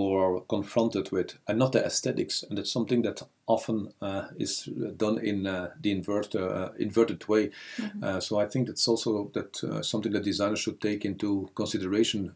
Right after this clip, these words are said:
Speaker 1: uh, seriously, that the, uh, products, they serve the solution and not the other way, uh, around. We have the tendency of coming immediately with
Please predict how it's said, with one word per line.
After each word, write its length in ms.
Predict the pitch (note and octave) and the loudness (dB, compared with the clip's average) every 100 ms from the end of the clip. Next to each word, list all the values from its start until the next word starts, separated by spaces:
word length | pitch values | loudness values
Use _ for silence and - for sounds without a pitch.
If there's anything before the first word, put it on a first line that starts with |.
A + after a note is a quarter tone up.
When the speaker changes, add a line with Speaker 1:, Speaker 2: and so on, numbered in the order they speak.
| - | -6
Speaker 1:
uh, 100 | F#2 | -4
seriously, 540 | - B2+ B2+ A#2 - | 0 2 2 2 0
that 200 | G2 F#2+ - - - - G2 | 0 -2 -6 -18 -20 -12 -2
the, 280 | G2+ F#2+ - _ - | 0 0 -4 _ -6
uh, 260 | - F#2+ F#2+ - | -2 0 0 -2
products, 440 | - C#3+ F3+ - - | 6 6 6 2 0
they 160 | G2 | 0
serve 340 | F2+ - B2+ A2+ | 2 6 6 6
the 80 | |
solution 600 | - G#2 A2+ C#3+ - F2+ - | 0 0 0 0 -2 -6 -2
and 80 | A2 | 2
not 140 | A2+ | 4
the 80 | A2 | 4
other 120 | G2+ | 2
way, 320 | F#2 G2 F#2+ - | 4 4 4 0
uh, 220 | G#2+ F#2+ | -2 0
around. 480 | F2+ F2+ A2+ G#2+ F2 - - - | 0 2 2 2 -4 -10 -18 4
We 80 | A2+ | 4
have 100 | G#2 | 6
the 120 | G#2 | 0
tendency 600 | - C3+ E3 E3 - - | 6 8 10 8 4 2
of 220 | - - | 0 -2
coming 380 | - A#2+ B2 A#2+ - - _ A#2+ | 2 4 6 2 -6 -20 _ 2
immediately 440 | B2 C#3 C#3 D3 | 6 6 6 6
with 280 | A2 A2 | 8 6